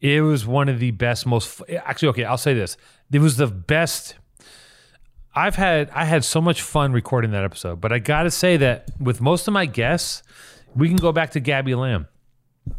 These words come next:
Gabby Lamb, great inter-, great inter-, interchange between us. Great, uh, interaction.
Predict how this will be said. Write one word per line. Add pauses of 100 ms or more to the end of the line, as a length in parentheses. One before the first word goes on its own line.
(120)
Gabby
Lamb,
great
inter-,
great
inter-,
interchange
between
us.
Great,
uh,
interaction.